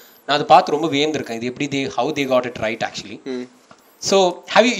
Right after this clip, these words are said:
Speaker 1: you, do you remember the scene in the விஸ்வரூபம் where there is this one guy, அவர் வந்து ஒரு பில்டிங் மேல நடந்து போயிட்டு இருப்பாரு. நடந்து போனதுக்கு அப்புறம் ஒரு le-, ஒரு ஃப்ளோர் கிட்ட ரீச் ஆகி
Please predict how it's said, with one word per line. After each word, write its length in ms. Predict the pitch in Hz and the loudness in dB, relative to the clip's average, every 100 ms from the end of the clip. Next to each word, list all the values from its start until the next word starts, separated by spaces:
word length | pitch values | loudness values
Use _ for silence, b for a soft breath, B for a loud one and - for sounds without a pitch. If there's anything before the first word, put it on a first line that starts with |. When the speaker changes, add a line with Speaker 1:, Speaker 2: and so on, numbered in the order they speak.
| 170 | -4
Speaker 1:
you, 60 | 175 | 2
do 80 | |
you 100 | 240 | 4
remember 260 | 233 196 208 | 4 2 2
the 100 | 208 | 0
scene 220 | 185 190 | 0 -4
in 120 | 170 160 | -4 2
the 120 | 151 | 2
விஸ்வரூபம் 460 | 127 170 156 135 | 2 -2 -2 -4
where 260 | 139 139 160 B B B B - | 2 4 4 B B B B -2
there 80 | 156 | -2
is 80 | |
this 340 | 180 143 147 139 | 0 -4 -8 0
one 220 | 139 117 | 2 4
guy, 260 | 139 165 - b b b _ | 4 4 0 b b b _
அவர் 200 | - 147 | 2 4
வந்து 260 | 165 156 185 | 6 4 4
ஒரு 420 | 165 147 131 123 175 147 131 | 4 4 4 0 -4 -8 -2
பில்டிங் 260 | 180 208 | 2 4
மேல 400 | 185 180 175 139 | 6 8 8 6
நடந்து 320 | 135 139 160 | 4 2 2
போயிட்டு 320 | 156 135 123 123 | -2 -2 0 0
இருப்பாரு. 120 | 147 | 4
நடந்து 340 | 143 147 160 | 2 2 -2
போனதுக்கு 100 | 165 | -4
அப்புறம் 280 | 160 175 196 | -4 -6 -4
ஒரு 200 | 156 139 | -6 -6
le-, 200 | 139 156 | -4 -4
ஒரு 120 | 135 - | -6 -2
ஃப்ளோர் 200 | 165 202 | 2 2
கிட்ட 200 | 202 170 | 2 0
ரீச் 240 | 156 156 | 0 2
ஆகி 200 | 165 214 | 2 2